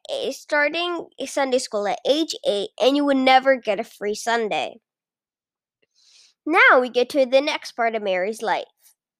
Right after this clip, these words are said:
fossils. Mary's far-, father's ca-, carpentry business did not make much money. The home he and his family rented was close to the sea, so close that it sometimes flooded during storms.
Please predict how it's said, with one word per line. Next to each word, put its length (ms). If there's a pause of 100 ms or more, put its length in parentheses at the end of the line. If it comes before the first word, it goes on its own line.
(160)
fossils. 1040 (640)
Mary's 640
far-, 540
father's 640 (260)
ca-, 360 (120)
carpentry 580
business 480
did 140
not 260
make 200
much 240
money. 380 (460)
The 280
home 480
he 240
and 160
his 100
family 340
rented 400
was 220
close 300
to 120
the 140
sea, 380 (400)
so 280
close 420
that 160
it 120
sometimes 540
flooded 560
during 260
storms. 720